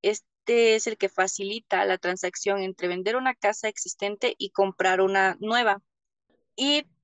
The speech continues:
por último tenemos el crédito para construcción. Este está diseñado para financiar la construcción de una vivienda. Así que si estás pensando en construir ya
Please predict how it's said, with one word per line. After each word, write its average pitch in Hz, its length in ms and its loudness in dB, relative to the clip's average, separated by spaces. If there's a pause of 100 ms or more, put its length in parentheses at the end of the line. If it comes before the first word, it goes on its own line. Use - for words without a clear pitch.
por 254 140 6
último 240 340 -2
tenemos 220 400 -2
el 214 120 -4
crédito 208 460 2
para 202 340 2
construcción. 277 680 -4
Este 233 200 -6
está 254 140 -2
diseñado 214 560 -2
para 196 220 2
financiar 208 540 -4
la 226 100 0
construcción - 580 -6
de 190 100 4
una 190 240 0
vivienda. 202 520 -2 (300)
Así 208 340 -6
que 208 200 0
si 202 120 -4
estás 196 240 -2
pensando 202 720 -2
en 185 320 -8
construir 185 720 -2
ya 180 340 2